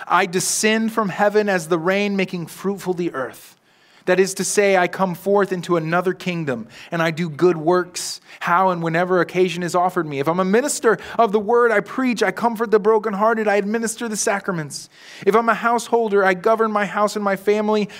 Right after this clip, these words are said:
I bring up my children in the knowledge and fear of God. If I'm a magistrate, the charge that is given me from above, I diligently execute. If I'm a servant, I do my master's business faithfully." To conclude, whoever is assuredly persuaded that Christ is his righteousness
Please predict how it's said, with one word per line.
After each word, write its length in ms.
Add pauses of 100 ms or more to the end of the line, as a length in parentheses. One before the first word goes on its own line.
I 80
bring 320
up 120
my 140
children 500
in 120
the 60
knowledge 440
and 100
fear 320
of 120
God. 340 (540)
If 100
I'm 160
a 60
magistrate, 720 (160)
the 80
charge 400
that 140
is 100
given 260
me 120
from 200
above, 340
I 140
diligently 680
execute. 640 (520)
If 140
I'm 140
a 20
servant, 500
I 120
do 200
my 140
master's 480
business 460
faithfully." 640 (880)
To 80
conclude, 520
whoever 340
is 160
assuredly 640
persuaded 600
that 160
Christ 520
is 140
his 160
righteousness 840